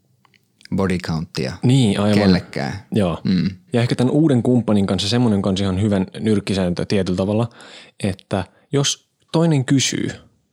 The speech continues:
Speaker 1: Mm.
Speaker 2: niin – sit voi vastata.
Speaker 1: Mm.
Speaker 2: Et sillä tavalla pystyy vähän niinku filtteröimään sitä, että silloinhan se toinen ihminen kertoo, että hei, mä haluaisin kuulla näitä aspekteja, ja sit se on tavallaan oma päätös, että lähteekö niitä sit jakamaan vai ei.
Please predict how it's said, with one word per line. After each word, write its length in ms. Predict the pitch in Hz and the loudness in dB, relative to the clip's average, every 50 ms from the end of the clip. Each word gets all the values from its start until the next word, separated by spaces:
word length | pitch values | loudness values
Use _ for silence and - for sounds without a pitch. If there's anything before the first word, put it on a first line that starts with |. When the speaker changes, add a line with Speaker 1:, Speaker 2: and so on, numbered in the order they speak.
| _ _ - | _ _ -4
Speaker 1:
Mm. 180 | - 98 90 - | 0 2 4 4
Speaker 2:
niin – 240 | 107 101 98 98 101 - _ _ - - | 4 4 4 2 0 -2 _ _ -8 -4
sit 260 | - - 160 175 170 - - | -2 0 0 0 0 0 0
voi 240 | 113 107 104 95 90 | 2 2 2 2 2
vastata. 500 | 98 95 - - - - - - 82 - - _ - - | 0 0 0 -2 -2 -4 -4 -4 -6 -8 -10 _ -4 0
Speaker 1:
Mm. 240 | 101 95 90 90 92 - | 2 2 2 0 -2 -2
Speaker 2:
Et 120 | - 104 - | -4 -4 0
sillä 180 | - 151 143 | 0 2 2
tavalla 240 | 131 127 113 110 104 | 2 2 2 2 2
pystyy 320 | 98 - 104 - - 107 104 | 0 0 -2 0 2 2 2
vähän 140 | 110 104 | 2 2
niinku 160 | 104 104 95 92 | 2 0 0 2
filtteröimään 600 | - 117 113 101 - 101 98 95 95 92 92 92 | 2 2 2 2 0 0 0 2 2 0 0 0
sitä, 240 | - 107 98 98 92 | 0 -2 -2 -2 -2
että 100 | 90 - | 0 0
silloinhan 240 | 117 110 101 101 98 | 0 0 0 0 -2
se 60 | 98 | 0
toinen 320 | - 151 156 143 117 104 110 | 0 0 2 2 4 4 2
ihminen 360 | 117 113 110 104 101 98 - - - - _ - | 2 2 2 2 2 0 -2 -4 -10 -14 _ -2
kertoo, 300 | 131 123 117 - 104 95 | -2 -2 0 0 0 0
että 120 | 95 - | 0 0
hei, 100 | 110 107 | 0 0
mä 80 | 107 107 | 2 2
haluaisin 300 | 131 120 113 104 110 98 | 2 2 2 0 0 0
kuulla 200 | - 113 104 101 | 0 0 2 2
näitä 400 | 107 120 131 127 - - 101 101 | 4 4 2 2 0 0 0 0
aspekteja, 540 | 101 98 - - 110 - - 98 98 90 | 0 0 -2 -4 -6 -4 -2 0 0 0
ja 120 | - - 113 | 0 0 0
sit 160 | - 127 - | 0 0 0
se 80 | - 113 | 0 0
on 80 | 110 | 2
tavallaan 360 | 110 123 127 127 120 120 - | 2 2 2 2 2 2 2
oma 260 | 135 139 135 123 110 - - - - - - _ | 2 2 2 2 0 -2 -4 -8 -12 -12 -10 _
päätös, 360 | - 120 117 110 104 107 101 - | -2 0 0 0 0 0 -2 -4
että 220 | 101 _ - 104 | -4 _ -4 -2
lähteekö 340 | 113 104 101 - 107 101 - | -2 -2 -2 -2 -2 -2 0
niitä 140 | 107 101 92 | -2 -2 -2
sit 140 | - - - | -2 0 0
jakamaan 500 | 107 101 - 95 92 92 92 92 92 90 | 0 0 0 0 0 0 2 0 0 0
vai 180 | 90 90 87 90 - | 0 0 -2 -2 -2
ei. 300 | - 98 90 85 85 85 | -2 -2 -2 -2 -4 -6